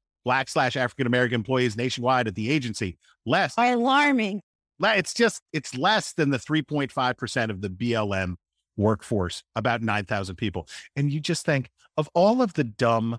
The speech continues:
Speaker 1: things, of all of the dumb things that you could focus on, that this is somehow a racist act. You could say that from a policy perspective, it's dumb. But here's what we know from a lot of research and a lot of study.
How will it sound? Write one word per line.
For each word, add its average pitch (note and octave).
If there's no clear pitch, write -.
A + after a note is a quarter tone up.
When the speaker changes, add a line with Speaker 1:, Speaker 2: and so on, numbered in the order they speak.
Speaker 1:
things, F2
of C#3
all A3+
of F#3+
the F3+
dumb C3
things F#2
that -
you D#3+
could D#3+
focus A#2+
on, F2
that A#2
this E3+
is G#3
somehow G#2+
a A2
racist B2+
act. G#2+
You F#3
could A3
say F#3+
that C3+
from B2
a A2
policy A3
perspective, G2+
it's -
dumb. F2+
But C3
here's G#3+
what C3
we C#3
know C3
from G#2+
a F#2+
lot A#2
of A#2+
research A2+
and G2+
a F2+
lot G2
of G2+
study. D#2